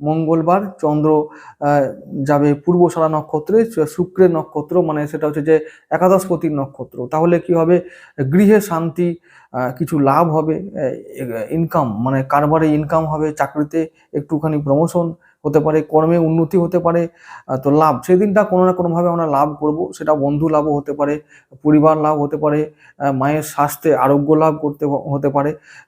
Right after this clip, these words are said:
বন্ধুদের সঙ্গে সম্পর্কে উন্নতি হতে পারে। লাভ আমাদের সেদিন, সেদিন নিশ্চিত। সেদিনটা মঙ্গলবার দিন, এটাও অতি উত্তম দিন। সেদিনটা এখন আবার শুক্রদেব, মানে লাভপতি আছে তোমাদের হচ্ছে যে অষ্টম ভাবে। তো হঠাৎ করে লাভ পেতে পারো,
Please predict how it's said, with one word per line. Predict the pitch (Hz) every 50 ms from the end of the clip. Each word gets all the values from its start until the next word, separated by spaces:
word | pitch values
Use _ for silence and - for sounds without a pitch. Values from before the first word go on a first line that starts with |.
| -
বন্ধুদের | 120 143 160 165 165 165 175 165
সঙ্গে | 170 170 165 165 160
সম্পর্কে | 165 156 143 147 151 151 151 170
উন্নতি | 160 156 156 156 156 151 196 180
হতে | 165 156 156 151
পারে। | 151 160 156 156 156 -
লাভ | 120 139 151 165 165
আমাদের | 170 160 160 156 156 170 160
সেদিন, | - 151 147 147
সেদিন | 135 - 156 147 165 160 147
নিশ্চিত। | 143 135 - - - 208 202 - _ _ - - - - _ -
সেদিনটা | 156 165 165 160 156 175 170
মঙ্গলবার | 160 156 151 147 151 151 147 156 156 151 147
দিন, | 180 202 214 202 170 -
এটাও | 143 147 175 170 156 147
অতি | 143 - 151
উত্তম | 143 135 - - - 139 139 135
দিন। | 151 190 208 190
সেদিনটা | - 151 135 143 139 135 - 180 190 - - - - - - -
এখন | - 160 - 185 190 190
আবার | 190 185 190 185 180
শুক্রদেব, | - - 170 165 - 175 170 170 170 180 180 175
মানে | 175 160 151 151 143 - 139
লাভপতি | 139 147 156 160 156 156 160 160 151 175 160 151
আছে | 147 147 - 160 160
তোমাদের | 151 151 147 147 147 151 147 147 - _ _ _ _ _ -
হচ্ছে | 135 131 - 147
যে | 139 151 147 143 - -
অষ্টম | - 147 143 - - 175 160 156 135
ভাবে। | 131 131 117 120 120
তো | 120 143 131
হঠাৎ | - 127 139 143 151 - - -
করে | 175 170 156
লাভ | 156 143 139 135 -
পেতে | 131 123 123 117
পারো, | 113 110 107 -